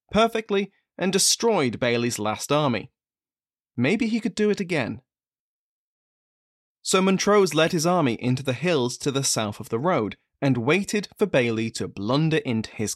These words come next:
cunning trap. But Bailey was no fool, and he knew exactly what Montrose was trying. So he led his army off the road,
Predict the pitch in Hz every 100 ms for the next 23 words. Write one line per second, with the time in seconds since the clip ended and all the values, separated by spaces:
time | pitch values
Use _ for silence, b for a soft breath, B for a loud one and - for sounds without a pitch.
0 | - - 180 170 160 147 - 120 - _
1 | _ _ _ _ _ _ _ _ _ _
2 | 190 160 160 175 185 170 139 123 107 -
3 | 92 90 _ _ 156 165 185 175 160 135
4 | 135 135 127 123 123 123 107 104 113 -
5 | - 160 113 92 - _ _ _ _ _
6 | - 135 131 139 131 127 _ _ 185 254
7 | 170 120 107 87 - 90 87 -